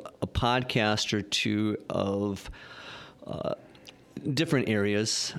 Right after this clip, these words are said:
uh, different podcasters, but interviewing Catholic priests who are,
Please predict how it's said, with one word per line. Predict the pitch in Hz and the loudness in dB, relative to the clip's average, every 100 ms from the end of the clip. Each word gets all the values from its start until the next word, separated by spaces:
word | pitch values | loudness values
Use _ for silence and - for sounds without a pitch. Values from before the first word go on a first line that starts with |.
| - | -2
uh, | 98 92 | 0 0
different | 95 113 98 | 2 0 2
podcasters, | 113 110 110 117 101 - 101 101 - | 2 2 2 2 2 2 0 0 0
but | 107 | 0
interviewing | 127 123 143 117 110 113 110 110 110 95 - - - - | 2 2 2 2 2 4 4 4 0 -2 -14 -20 -14 -2
Catholic | 127 120 120 113 - | 2 2 2 0 0
priests | - - 170 120 - - - - - | -4 0 2 2 2 0 -2 -6 -10
who | - 123 117 110 | -2 0 2 2
are, | 107 107 107 107 107 | 2 4 4 2 0